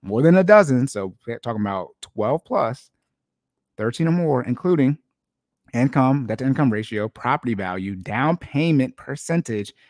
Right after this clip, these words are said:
and neighborhood characteristics were the same. Okay, well, I hope we get into these other data points, 'cause I wanna, I wanna be clear. Income, th-, where's credit score at? We talking about applying for debt, and this type of debt is a mortgage.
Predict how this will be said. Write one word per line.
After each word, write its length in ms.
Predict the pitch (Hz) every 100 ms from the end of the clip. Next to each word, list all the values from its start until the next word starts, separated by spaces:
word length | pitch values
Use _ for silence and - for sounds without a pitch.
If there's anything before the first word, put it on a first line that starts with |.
| _ _ 139
and 220 | 123 120
neighborhood 640 | 131 160 160 147 143 143
characteristics 920 | - 131 135 117 113 120 107 101 - _ _ _ _
were 180 | 107 113
the 80 | 110
same. 440 | - 107 82 73 _
Okay, 200 | 87 87
well, 240 | 101 90
I 100 | 90
hope 180 | 117 135
we 120 | 120
get 80 | 113
into 120 | 107
these 120 | 101
other 160 | 92 95
data 200 | 92 90
points, 400 | - 69 - - _ _
'cause 120 | - 139
I 120 | 175
wanna, 160 | 196 175
I 80 | 202
wanna 120 | 190
be 100 | 131
clear. 400 | 147 123 92 - _ _ _ _ _ -
Income, 540 | 127 165 185 180 180
th-, 140 | 156 - _ -
where's 380 | 139 233 277 254
credit 280 | 247 254
score 300 | - - 208
at? 200 | 107 85 - - _ _ -
We 100 | 233
talking 180 | 285 262
about 160 | 240
applying 360 | 214 202 202 185
for 120 | 156
debt, 340 | 139 185 127 - _ -
and 160 | 139 170
this 80 |
type 180 | 202 202
of 60 | 170
debt 140 | 175
is 140 | 147 127
a 80 |
mortgage. 600 | 104 113 190 98 92 -